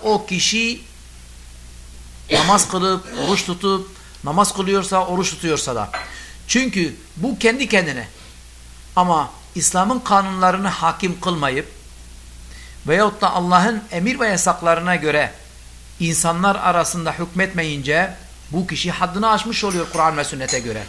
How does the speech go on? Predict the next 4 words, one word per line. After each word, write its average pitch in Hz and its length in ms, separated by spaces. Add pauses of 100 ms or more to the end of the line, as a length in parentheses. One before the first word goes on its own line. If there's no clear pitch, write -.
(640)
O 208 140
zaman 160 400 (920)
mesela 160 640 (1500)
Firavun'un, 190 720